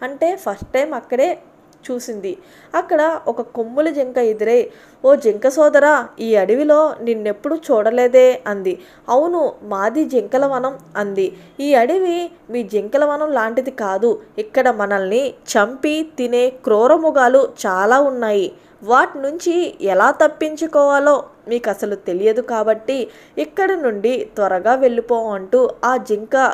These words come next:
గెంతుతూ వెళ్ళిపోయింది. పిరికి జింక, "నేను జింకనే, అదెలా తప్పించుకుందో నేను అలానే తప్పించుకోగలను," అనుకుంటూ జింకల వనం జింక ముందుకు వెళ్ళింది.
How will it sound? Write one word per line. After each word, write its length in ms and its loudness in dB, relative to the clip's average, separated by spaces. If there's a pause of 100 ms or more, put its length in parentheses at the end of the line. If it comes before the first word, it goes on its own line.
(220)
గెంతుతూ 460 -2
వెళ్ళిపోయింది. 800 0 (1400)
పిరికి 340 2
జింక, 580 2 (220)
"నేను 580 2
జింకనే, 680 2 (100)
అదెలా 380 4
తప్పించుకుందో 1000 2
నేను 480 0
అలానే 500 2 (300)
తప్పించుకోగలను," 920 2 (240)
అనుకుంటూ 540 0
జింకల 440 0
వనం 360 -2 (160)
జింక 220 -4
ముందుకు 400 -2
వెళ్ళింది. 560 2